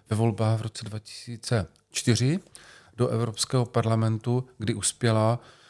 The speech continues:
ale tak, jak už to bývá u těchto politiků, první, co jdou, tak jsou jako peníze, takže asistentem si udělala svého manžela, což je vlastně jeden z takových základních úzů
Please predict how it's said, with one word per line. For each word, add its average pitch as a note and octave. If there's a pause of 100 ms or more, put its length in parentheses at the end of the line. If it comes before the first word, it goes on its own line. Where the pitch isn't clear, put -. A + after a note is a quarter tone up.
(260)
ale G#2
tak, G#2
jak A#2
už A2
to C3+
bývá A2+
u A2
těchto A#2
politiků, G#2+
první, A2+
co B2
jdou, A2 (200)
tak A2+
jsou A2
jako A2+
peníze, G#2
takže G#2
asistentem G#2+
si -
udělala A2
svého A2
manžela, G#2
což G#2
je G#2
vlastně G2+
jeden G#2+
z -
takových A2+
základních A2
úzů A#2+